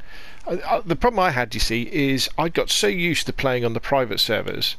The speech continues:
where, um, I, uh, it's basically daytime all the time, that I'd never had to worry really about torches and stuff. And if I was going on public servers, if it was nighttime,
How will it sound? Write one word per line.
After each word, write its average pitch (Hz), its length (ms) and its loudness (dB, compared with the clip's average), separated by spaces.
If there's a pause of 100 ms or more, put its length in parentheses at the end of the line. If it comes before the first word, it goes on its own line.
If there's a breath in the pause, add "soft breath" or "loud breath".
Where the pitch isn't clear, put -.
(400 soft breath)
where, 113 380 2
um, 113 280 -2 (1040 loud breath)
I, 113 500 2
uh, 104 380 4
it's 160 340 -2
basically 123 420 0
daytime 113 500 2
all 107 120 0
the - 100 -4
time, - 420 0 (360 loud breath)
that - 200 2 (160)
I'd 143 180 2
never 170 220 2
had 147 240 0
to 123 400 2 (220)
worry 160 340 2
really 104 320 0
about 101 300 -2
torches 110 480 -4
and 98 80 -8
stuff. - 480 -2
And 131 180 0
if 151 160 0
I 170 60 4
was 147 120 2
going 135 220 0
on 123 80 2
public 180 380 0
servers, 104 440 -2
if - 140 -4
it - 60 0
was 117 160 -2
nighttime, - 400 -2